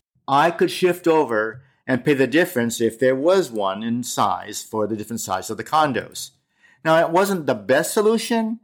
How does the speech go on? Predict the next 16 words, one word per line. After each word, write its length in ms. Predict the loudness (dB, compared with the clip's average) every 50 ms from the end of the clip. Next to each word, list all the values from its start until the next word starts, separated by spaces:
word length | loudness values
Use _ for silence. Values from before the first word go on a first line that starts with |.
| _ _ _ _ _ _ _ -4
and 180 | -2 0 2
the 100 | 2 2
hope 300 | 2 4 4 4 4 2
with 100 | 2 0
the 100 | 2 2
next 320 | 2 2 0 0 -2 -2 0
door 160 | 2 2 2
building 460 | 4 2 2 4 2 0 -2 -4 -10 -8
also 420 | -4 -2 -2 0 0 2 2 2 2
didn't 280 | 2 0 -2 -2 -4
seem 320 | -6 -2 -2 0 0 0 0
like 260 | 0 0 -2 -2 -2
the 100 | -2 0
best 300 | 2 2 2 0 -2 -4
solution. 640 | -4 0 2 2 2 0 0 -4 -4 -4 -4 -8 -10 -16 _ _ _ _ _ _ _ _ _
So 520 | -12 -6 -2 2 2 4 2 2 0 -6